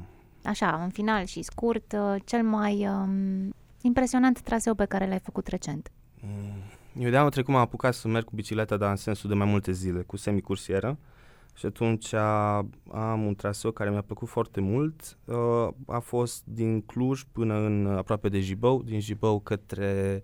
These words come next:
Speaker 2: Șimleu Silvaniei și trecut dealul până în, uh, până aproape de Oradea.
Speaker 1: Și ce e impresionant?
Speaker 2: Peisajul, uh, mai ales că se trece un pic prin pădure, de exemplu,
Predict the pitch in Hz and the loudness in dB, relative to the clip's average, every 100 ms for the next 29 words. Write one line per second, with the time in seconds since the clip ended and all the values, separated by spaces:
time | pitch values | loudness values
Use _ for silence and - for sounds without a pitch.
0 | - - 95 98 95 - 90 92 113 110 | -10 -10 -2 0 0 -2 -6 -2 0 2
1 | 104 101 - 98 - 95 98 95 92 98 | 2 0 -2 -8 -8 -6 -4 -4 0 2
2 | 95 95 95 - 92 92 92 90 - 92 | 2 0 -4 -6 -4 -2 -2 -2 -4 -4
3 | 92 90 87 85 87 92 - - 92 - | -2 -2 -2 -4 -6 -8 -12 -6 -6 -6
4 | - 87 85 85 - - - - - - | -6 -2 0 0 -2 -10 -20 -18 -14 -6
5 | 220 202 180 175 165 160 156 143 - - | -4 -4 -4 -6 -6 -6 -4 -6 -10 -4
6 | 240 254 101 92 101 104 - 131 135 131 | 0 2 2 2 0 -6 -2 2 4 6
7 | 117 - - 117 113 123 110 101 110 - | 6 4 0 -2 0 0 0 0 -2 -2
8 | 95 95 92 98 90 90 95 95 98 95 | -2 0 2 2 2 0 -2 -2 -2 -2
9 | 90 | -2